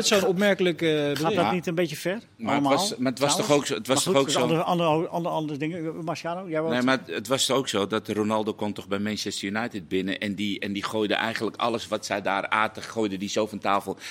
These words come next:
Speaker 3: En hij had echt een heel,
Speaker 2: Eigen
Speaker 3: ja,
Speaker 2: potje bij zich.
Speaker 3: eigen, eigen bordje met minimaal eten. En al die gasten die waren aan het kijken wat hij aan het doen was. En toen zag je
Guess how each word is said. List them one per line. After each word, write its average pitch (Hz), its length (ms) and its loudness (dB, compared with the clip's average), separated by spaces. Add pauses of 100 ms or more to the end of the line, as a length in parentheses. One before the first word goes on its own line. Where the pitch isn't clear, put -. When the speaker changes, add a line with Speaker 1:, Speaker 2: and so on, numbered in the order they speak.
Speaker 3:
En 101 160 0
hij 101 100 2
had 98 260 -2
echt 104 260 -4
een 98 140 -2
heel, 110 460 2 (260)
Speaker 2:
Eigen 131 220 -2
Speaker 3:
ja, - 80 4
Speaker 2:
potje 156 240 2
bij 107 200 -2
zich. 113 120 -2
Speaker 3:
eigen, 113 460 2
eigen 107 880 0
bordje 120 380 2
met 107 400 -2
minimaal 123 920 0
eten. 123 540 2
En 107 260 -4
al 120 140 -4
die 113 100 -6
gasten 113 300 -4
die 107 80 -4
waren 107 200 0
aan 104 100 -6
het 104 80 -12
kijken 117 320 -4
wat 101 100 -2
hij 120 240 -2
aan 113 80 -2
het 98 120 -6
doen 92 120 -2
was. 98 160 -2 (260)
En 104 120 -6
toen 113 120 -4
zag - 200 0
je 117 120 -2